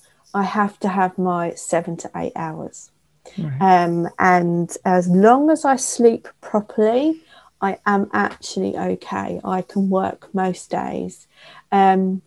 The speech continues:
Speaker 1: and the other way that I, um, look after myself is, is that, um, every other year I have what I call is a bigger holiday. And
Speaker 2: Right.
Speaker 1: I will take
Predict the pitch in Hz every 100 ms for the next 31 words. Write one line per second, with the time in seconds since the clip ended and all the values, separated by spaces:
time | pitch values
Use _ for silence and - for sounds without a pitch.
0 | _ - - 208 214 226 262 277 247 233
1 | 214 214 196 196 190 190 185 185 - 180
2 | 180 170 185 180 175 175 - 180 175 -
3 | 180 180 - 196 180 175 180 - - 185
4 | 180 - 180 - - - - - 185 180
5 | 180 180 185 - 214 214 208 196 190 180
6 | 175 180 175 175 - - - _ 180 190
7 | 202 190 - 190 165 - 190 185 180 180
8 | 180 - 190 185 185 180 180 - 175 165
9 | - - 50 185 - _ - - - 185
10 | 180 185 190 190 185 180 - 202 185 -
11 | - - -